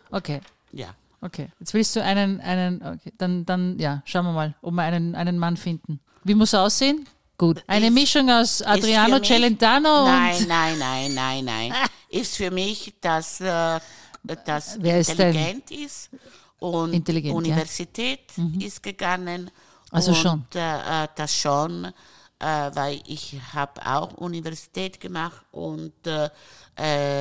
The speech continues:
Speaker 2: äh, gepflegt und, äh, lieb und nett und will leben in, äh,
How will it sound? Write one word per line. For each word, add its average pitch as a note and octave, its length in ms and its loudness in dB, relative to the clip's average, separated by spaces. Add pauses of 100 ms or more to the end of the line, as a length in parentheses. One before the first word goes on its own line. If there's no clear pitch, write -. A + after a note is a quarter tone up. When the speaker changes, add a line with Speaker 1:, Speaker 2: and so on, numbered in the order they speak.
(300)
Speaker 2:
äh, - 40 -14 (100)
gepflegt E3+ 840 -8 (480)
und, F3+ 480 -6 (220)
äh, E3 420 -6
lieb F3+ 420 -8
und F#3 300 -8
nett C#3+ 220 -6 (440)
und F#3 440 -6
will F3+ 440 -8
leben E3+ 600 -4 (560)
in, D#3+ 380 -4
äh, D3 800 -2